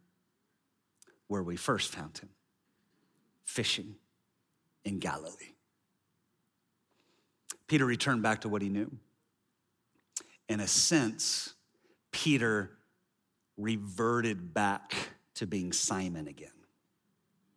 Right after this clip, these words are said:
'cause he didn't think he was worthy of the name that Jesus had given him.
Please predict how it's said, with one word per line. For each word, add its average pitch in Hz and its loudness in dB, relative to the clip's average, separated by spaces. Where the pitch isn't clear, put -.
'cause - 0
he 127 2
didn't 107 2
think 98 -4
he 113 -2
was 90 -6
worthy 98 -4
of - -4
the 95 -6
name 90 -2
that 80 -10
Jesus 85 -2
had - -12
given - -16
him. 101 -20